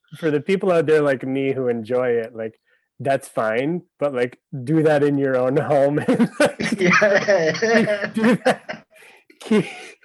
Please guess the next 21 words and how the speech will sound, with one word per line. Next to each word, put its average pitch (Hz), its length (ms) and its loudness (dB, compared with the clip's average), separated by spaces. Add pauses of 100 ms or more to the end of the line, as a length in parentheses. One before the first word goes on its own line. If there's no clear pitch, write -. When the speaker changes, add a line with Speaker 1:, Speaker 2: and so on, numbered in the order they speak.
(420)
Speaker 1:
keep 180 240 -2
that - 140 4
Speaker 2:
Yeah. 113 120 -6
Speaker 1:
sickness, 156 500 0
like, 135 180 -2
keep 220 160 -6
that 170 160 0
behind 135 400 0
closed 131 340 -2
doors, 123 380 0
you 113 100 -6
freak. 123 580 -10
<laughs> 131 60 -4 (580)
Speaker 2:
Yeah. 156 340 -6 (320)
Like, 165 220 0 (240)
does 165 380 -2 (280)
Baskin 139 440 -6
Robbins 113 440 -12
have 104 320 -12
just 110 300 -18
vanilla? 104 600 -16